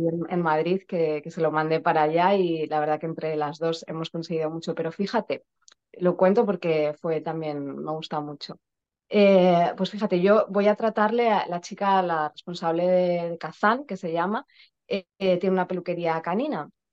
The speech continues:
Entonces yo voy allí a tratarle. Entonces, claro, como yo voy a su casa, él, bueno, el primer día conmigo sí que me intentaba huir un poco,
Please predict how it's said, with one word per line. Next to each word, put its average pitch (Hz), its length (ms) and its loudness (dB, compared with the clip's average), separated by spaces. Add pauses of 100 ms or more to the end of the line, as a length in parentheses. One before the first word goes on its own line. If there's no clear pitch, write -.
Entonces 196 240 -2
yo 190 100 2
voy 180 160 4
allí 160 260 0
a 208 100 0
tratarle. 165 600 -8 (300)
Entonces, 262 240 0
claro, 233 220 6
como 196 200 4
yo 196 160 6
voy 262 140 8
a 262 80 2
su 226 160 -6
casa, 233 480 2
él, 220 180 0
bueno, 190 180 0
el 175 60 -4
primer 208 320 2
día 240 200 2
conmigo 233 360 -2
sí 208 120 -10
que 190 120 -4
me 196 80 -2
intentaba 175 520 -2
huir 160 220 -2
un 165 160 -10
poco, 226 880 0